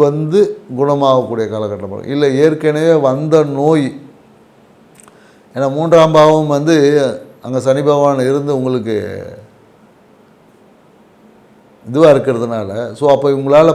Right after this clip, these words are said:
பார்த்தீங்கன்னு வச்சுக்கங்களேன், சனி பகவான் வந்து அங்க வக்ரம் அடைகிறதுனால, அந்த நோயோட தாக்கம் இருக்கும். ஏற்கனவே வந்த நோய், இல்லை ஏற்கனவே இருந்த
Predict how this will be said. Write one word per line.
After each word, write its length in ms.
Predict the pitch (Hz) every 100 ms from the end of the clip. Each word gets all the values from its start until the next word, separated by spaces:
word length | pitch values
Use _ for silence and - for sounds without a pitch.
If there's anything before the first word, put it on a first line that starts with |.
| 139
பார்த்தீங்கன்னு 360 | 131 147 143 131
வச்சுக்கங்களேன், 500 | 127 123 131 117 104
சனி 160 | 131 147
பகவான் 240 | 147 139 135
வந்து 140 | 143 139
அங்க 120 | 123
வக்ரம் 380 | 123 120 165 147
அடைகிறதுனால, 580 | 123 113 101 101 85 92 113 120 - _ _ _ -
அந்த 140 | 123 127 135
நோயோட 420 | 165 190 175 160 139 -
தாக்கம் 340 | 117 113 113 107
இருக்கும். 260 | - - - 117
ஏற்கனவே 420 | 135 139 139 151 151 127
வந்த 200 | 131 139 127
நோய், 260 | 127 131 127 120 - - 120
இல்லை 140 | 123 123
ஏற்கனவே 500 | 131 131 131 131 143 135 127 117 - - _ -
இருந்த 240 | 139 147